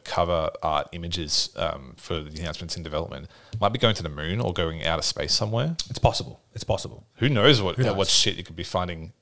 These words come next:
Speaker 1: like,
Speaker 2: The
Speaker 1: if you're on an International Space Station.
Speaker 2: Yeah. The thing is, we only know that the Bureau's head office is in New York, in the oldest house. We don't, at this point, know much more beyond that.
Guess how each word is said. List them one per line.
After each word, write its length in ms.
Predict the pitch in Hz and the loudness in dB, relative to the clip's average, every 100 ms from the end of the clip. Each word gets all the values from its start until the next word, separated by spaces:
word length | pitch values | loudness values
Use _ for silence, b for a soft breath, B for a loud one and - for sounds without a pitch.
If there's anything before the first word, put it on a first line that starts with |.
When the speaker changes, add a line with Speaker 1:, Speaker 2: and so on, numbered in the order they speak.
| - | -2
Speaker 1:
like, 120 | 101 | 4
Speaker 2:
The 120 | 139 135 | 6 8
Speaker 1:
if 60 | |
you're 140 | 127 117 | 8 6
on 80 | |
an 60 | 117 | 6
International 340 | 113 98 - 82 | 4 2 0 -2
Space 280 | - 87 - | -2 -2 -2
Station. 380 | 71 - - 104 | -4 -6 -8 -6
Speaker 2:
Yeah. 260 | 123 101 - | -4 -6 0
The 140 | 135 | 6
thing 120 | 156 196 | 8 8
is, 100 | 139 | 8
we 160 | 170 | 8
only 360 | 151 151 160 135 | 10 10 8 6
know 380 | 113 98 92 101 | 6 4 2 0
that 220 | - 117 | -2 -2
the 80 | 117 | 0
Bureau's 420 | 117 120 113 104 | 4 6 6 4
head 180 | - 110 | 2 2
office 400 | 95 - 95 - | 2 0 0 0
is 280 | 104 98 92 | 0 -2 -2
in 180 | 101 101 | -2 0
New 80 | |
York, 300 | 95 85 - - | 0 -2 -4 -4
in 80 | 107 | -2
the 80 | 90 | -2
oldest 280 | 76 - | -2 -4
house. 340 | - - - - _ _ _ _ - | -6 -8 -12 -14 _ _ _ _ -4
We 160 | 127 | 0
don't, 360 | 123 131 143 139 | 6 8 8 4
at 200 | 127 104 | -2 0
this 100 | 117 | -4
point, 320 | - 110 107 | -2 -2 -2
know 220 | 110 104 | 0 0
much 280 | 98 101 - | 0 -2 -4
more 440 | 117 113 113 113 110 | -2 0 2 2 0
beyond 540 | 120 110 104 101 92 | 0 0 0 -2 -4
that. 360 | 90 - - | -4 -6 -10